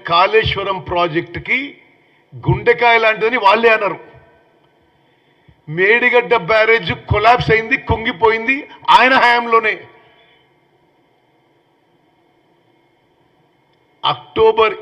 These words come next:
ఇరవై ఒకటో తారీఖున మేడిగడ్డ బ్యారేజ్ కుంగిపోయినప్పుడు కల్వకుంట్ల చంద్రశేఖరరావు ఇరి-,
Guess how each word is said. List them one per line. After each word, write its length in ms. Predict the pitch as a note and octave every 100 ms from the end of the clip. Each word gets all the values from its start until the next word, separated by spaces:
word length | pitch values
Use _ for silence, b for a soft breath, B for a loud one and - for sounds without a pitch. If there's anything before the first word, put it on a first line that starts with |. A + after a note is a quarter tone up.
| D#3
ఇరవై 420 | E3+ F#3+ G3 F3
ఒకటో 420 | E3 F#3 G3+ G3+
తారీఖున 560 | F#3 F3 F3 E3+ F3 E3+
మేడిగడ్డ 580 | D3 D#3+ E3+ E3+ E3
బ్యారేజ్ 600 | E3 C#3+ D#3 D#3+ C#3+ C3+
కుంగిపోయినప్పుడు 800 | B2+ D3 D#3+ - D3 D3 C#3 C#3
కల్వకుంట్ల 680 | - - D3+ E3+ F3+ F#3 E3
చంద్రశేఖరరావు 960 | E3 D3 D3 E3+ F3 F3+ F3 E3+ F3 F3
ఇరి-, 300 | D3+ D#3+